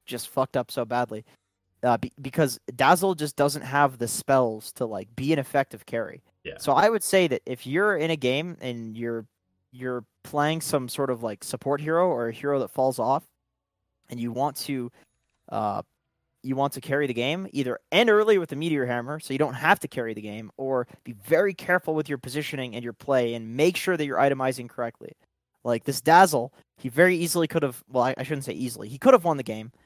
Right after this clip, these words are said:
Speaker 1: Probably would be pretty hard because realistically, you're a ca-, you're a, a core Dazzle. That's not very good. Uh, but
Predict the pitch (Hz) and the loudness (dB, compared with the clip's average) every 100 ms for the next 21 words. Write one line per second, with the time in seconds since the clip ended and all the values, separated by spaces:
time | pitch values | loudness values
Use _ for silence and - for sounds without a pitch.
0 | _ - 175 196 180 160 139 131 151 123 | _ 0 2 4 2 0 -2 -6 -4 -2
1 | 120 117 113 107 117 110 - _ _ _ | -2 -2 -6 -6 -6 -6 -8 _ _ _
2 | 147 165 151 - 147 135 127 - - 127 | 2 4 4 2 -2 -2 -2 -6 -8 -8
3 | 123 151 - 135 135 - 120 113 110 - | -4 -2 -2 -2 -2 -2 -2 -2 -4 -2
4 | 196 180 123 117 123 - 123 127 151 151 | 4 6 6 4 -4 -4 -2 0 2 2
5 | 139 131 110 107 127 - _ _ _ 107 | 2 0 -2 -8 -12 -18 _ _ _ -6
6 | 104 110 98 135 127 | -2 -4 0 4 4